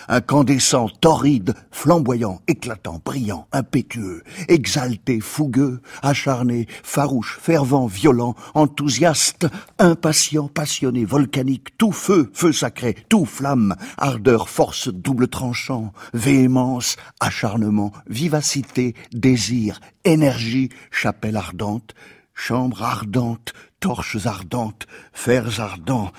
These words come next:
lutte ardente qui arde les flancs du poète,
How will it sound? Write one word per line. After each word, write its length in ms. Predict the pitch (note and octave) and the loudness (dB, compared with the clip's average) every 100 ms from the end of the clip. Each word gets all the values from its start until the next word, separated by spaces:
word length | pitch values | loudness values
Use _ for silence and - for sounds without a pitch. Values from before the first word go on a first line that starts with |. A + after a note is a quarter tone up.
| - - - | -18 -16 -6
lutte 380 | D#2 A#2 - - | -2 -2 -4 -4
ardente 640 | G#2 E2+ E2 C3+ C#3+ C#3 | -4 -4 -2 0 0 -2
qui 200 | - A#2 A2 | -4 -4 0
arde 320 | B2 A#2 G#2 | 0 0 -2
les 180 | A2 G#2 | 0 -2
flancs 340 | - C#3+ D#3 | 0 4 4
du 140 | C3+ A#2+ | 4 0
poète, 580 | - G#2 C3 D#3+ D#3+ | -2 2 4 4 2